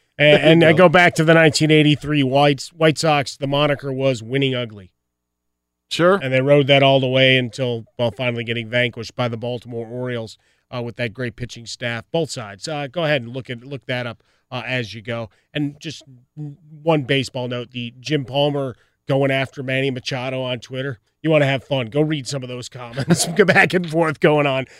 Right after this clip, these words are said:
Speaker 1: between people that have watched, uh, Machado and, and the Baltimore broadcasters there that are happy to see him gone, uh, despite all the issues,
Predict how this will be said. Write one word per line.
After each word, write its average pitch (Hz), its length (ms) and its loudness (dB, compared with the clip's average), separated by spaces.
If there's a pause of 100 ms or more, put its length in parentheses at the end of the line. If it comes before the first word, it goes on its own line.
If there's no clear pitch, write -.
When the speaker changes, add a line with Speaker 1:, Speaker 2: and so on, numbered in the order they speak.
(160)
Speaker 1:
between 160 400 0
people 160 380 0
that 143 140 2
have 127 120 -6
watched, 135 460 -4 (240)
uh, 131 160 0
Machado 127 580 -2
and, 123 320 -8
and 127 240 -8
the 113 180 -14 (220)
Baltimore 127 480 -4
broadcasters 120 960 -8
there 113 260 -6
that 110 200 -10
are 104 160 -16 (280)
happy 160 260 -12
to 131 100 -18
see 160 240 -18
him 139 180 -12
gone, 135 420 -12 (380)
uh, 117 220 -8
despite 120 500 -6
all 117 180 -8
the 117 300 -16
issues, 107 420 -14